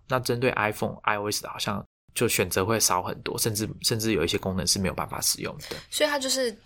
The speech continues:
Speaker 2: 你直接U S B就插到那孔里面，然后你就可以验证了吗？
Speaker 1: 当然要先事先经过软体设定好
Speaker 2: OK。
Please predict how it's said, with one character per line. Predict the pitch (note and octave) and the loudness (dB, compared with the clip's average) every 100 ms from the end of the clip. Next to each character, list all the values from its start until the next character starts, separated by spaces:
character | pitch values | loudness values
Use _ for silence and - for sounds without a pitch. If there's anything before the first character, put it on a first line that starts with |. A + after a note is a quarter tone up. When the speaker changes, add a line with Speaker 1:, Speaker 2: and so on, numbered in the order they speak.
| - | -6
Speaker 2:
你 | G3 F3 | -6 -4
直 | E3+ | 0
接 | G3 G3+ | 0 0
U | G3 | -2
S | F3+ F3 - | 0 0 0
B | E3 | -2
就 | D#3+ F3 | -2 -2
插 | E3+ D#3+ | 0 0
到 | E3 D#3+ | 0 0
那 | E3 | -4
孔 | - - - | -4 -6 -6
里 | - | -6
面， | - | -4
然 | - | -4
后 | E3+ | -4
你 | - | -4
就 | - | -4
可 | - | -4
以 | |
验 | - F3+ | -2 -2
证 | F#3+ - | -4 -4
了 | - - | -8 -14
吗？ | - - _ _ | -16 -20 _ _
Speaker 1:
当 | C3+ B2+ | 2 4
然 | |
要 | G#2+ | 4
先 | A2 A2 | 0 2
事 | G2+ A2+ | 2 2
先 | - G2+ G2 F#2 | 0 -2 -2 -4
经 | G2+ | -4
过 | G2 G#2 F2 - | 2 4 4 0
软 | F2+ G2 | -4 -4
体 | - - | -4 0
设 | - F#3 | 2 2
定 | G3 | -2
好 | - G#3 | 0 -2
Speaker 2:
OK。 | - | -2